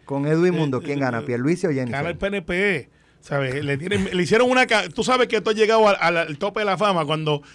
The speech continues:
Speaker 2: te hacen una camisa que dice, "¿Dónde está Edwin?". ¿Sabes? Tú sabes que cuando tú llegas a ese tope,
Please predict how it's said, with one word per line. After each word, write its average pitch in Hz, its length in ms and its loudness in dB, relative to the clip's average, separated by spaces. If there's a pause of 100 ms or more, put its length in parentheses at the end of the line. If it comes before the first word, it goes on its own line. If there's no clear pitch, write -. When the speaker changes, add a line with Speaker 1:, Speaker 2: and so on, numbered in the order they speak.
(160)
Speaker 2:
te 165 80 -2
hacen 214 260 0
una 220 160 2
camisa 196 420 -2
que 160 80 -4
dice, 175 220 -2
"¿Dónde 175 260 -4
está 160 240 0
Edwin?". 117 280 -4 (480)
¿Sabes? 147 340 0 (380)
Tú 220 120 2
sabes 240 280 6
que 180 180 0
cuando 160 260 -2
tú 240 100 -2
llegas 254 160 4
a 240 60 4
ese 214 200 -2
tope, 208 280 -2